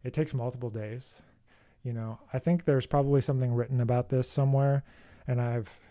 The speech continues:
I haven't been able to find where I read it first, but, like, there's a kind of a strange phenomenon of if you, like, read about or learn stuff, like, right before you go to bed, and then you go to bed,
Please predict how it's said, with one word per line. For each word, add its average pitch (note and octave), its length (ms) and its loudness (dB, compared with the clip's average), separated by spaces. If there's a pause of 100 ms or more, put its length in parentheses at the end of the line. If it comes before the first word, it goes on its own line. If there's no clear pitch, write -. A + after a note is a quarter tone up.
(280)
I A#2 340 -6
haven't B2 340 -8
been A#2+ 300 -6
able A2+ 160 -10
to A2+ 100 -6
find A#2+ 300 -6
where A2 180 -6
I C3+ 220 2
read A2 220 0
it G#2+ 120 -10
first, - 480 -10 (600)
but, A#2+ 260 -4
like, A2+ 280 -6
there's B2 280 -2
a A#2 220 -4 (420)
kind E3+ 160 -2
of C#3 80 -2
a A2+ 40 -6
strange D#3 400 0
phenomenon C3+ 760 -2
of B2 580 -6
if D3 200 -6
you, C#3 240 2
like, C3 260 -2 (340)
read C#3+ 280 2
about C#3 320 2
or A#2+ 80 -2
learn C#3 240 0
stuff, C3 340 -4
like, A#2+ 120 -6
right C3 120 -2
before C3+ 180 -4
you B2 60 0
go A#2+ 80 -2
to A2+ 80 -4
bed, B2 320 -6
and A#2+ 80 -6
then A#2+ 80 -6
you B2 60 -6
go A#2+ 80 -4
to A2+ 80 -4
bed, A2+ 360 -8